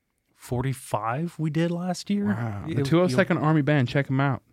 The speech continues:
Speaker 1: Yeah, they're,
Speaker 2: They're
Speaker 1: it's
Speaker 2: playing
Speaker 1: fun.
Speaker 2: around near, near you guys. Um, give 'em a, give 'em a listen. It's really, really cool.
Speaker 1: We played
Speaker 2: So
Speaker 1: at the Brass Band Festival every year.
Speaker 2: That's every year in Danville,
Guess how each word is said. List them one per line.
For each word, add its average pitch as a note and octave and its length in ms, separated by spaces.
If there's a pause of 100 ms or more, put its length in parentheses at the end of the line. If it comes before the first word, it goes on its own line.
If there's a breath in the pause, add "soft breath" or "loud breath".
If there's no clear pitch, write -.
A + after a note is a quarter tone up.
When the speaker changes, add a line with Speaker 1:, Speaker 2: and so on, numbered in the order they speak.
(140)
Speaker 1:
Yeah, B2 240
they're, A#2+ 160 (180)
Speaker 2:
They're A#2+ 120
Speaker 1:
it's A#2+ 100
Speaker 2:
playing B2+ 180
Speaker 1:
fun. G#3 100
Speaker 2:
around B2+ 200
near, B2 280
near B2+ 220
you B2 180
guys. G#2 400 (100)
Um, G#2+ 380
give A#2 200
'em A#2+ 80
a, A2 120
give B2 220
'em A#2+ 60
a A2+ 80
listen. A#2 320
It's - 120
really, G#2+ 200 (120)
really A2+ 220
cool. - 140
Speaker 1:
We G2+ 40
played - 100
Speaker 2:
So D3+ 60
Speaker 1:
at D#3 40
the C#3 60
Brass C#3+ 220
Band E3 220
Festival G#2+ 380
every G#2+ 180
year. A2 100
Speaker 2:
That's C3 200 (100)
every C3+ 280
year D#3+ 460
in B2 160
Danville, D3 460